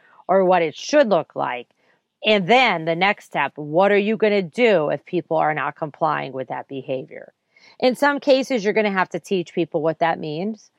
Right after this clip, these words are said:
because not everybody has the same educational level. So you are gonna have to break that down and do a lot of training. But then you're gonna need to hold them accountable, which means you're gonna have to train your managers on how to hold people accountable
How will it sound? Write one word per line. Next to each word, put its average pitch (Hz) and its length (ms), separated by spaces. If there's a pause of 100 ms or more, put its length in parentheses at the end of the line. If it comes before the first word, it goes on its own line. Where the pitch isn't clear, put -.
(160)
because 214 220
not 196 220
everybody 175 420
has 160 260
the 170 120
same 160 420
educational 151 720
level. 147 380 (240)
So - 140
you 202 200
are 170 160
gonna 165 200
have 160 180
to 165 60
break 160 280
that 151 200
down 151 240
and 156 120
do 151 160
a 143 40
lot 135 200
of - 100
training. 135 500 (380)
But 190 160
then 214 160
you're 196 100
gonna 185 220
need 175 160
to 170 120
hold 196 500
them 165 160
accountable, 165 560
which 175 180
means 185 160
you're 190 100
gonna 185 180
have 156 200
to 151 80
train 151 280
your 170 140
managers 196 600 (260)
on 202 140
how 165 240
to 170 100
hold 156 280
people 151 300
accountable 143 640